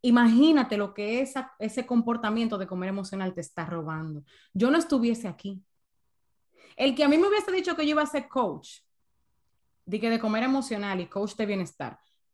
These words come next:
hace, eh, un año y medio,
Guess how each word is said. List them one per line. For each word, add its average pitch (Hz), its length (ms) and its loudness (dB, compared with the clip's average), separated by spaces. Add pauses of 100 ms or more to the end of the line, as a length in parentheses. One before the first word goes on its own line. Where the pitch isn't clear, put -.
(100)
hace, 277 540 0 (320)
eh, 190 1500 -4 (280)
un 214 180 -4
año 226 160 2
y 208 40 0
medio, 165 380 -6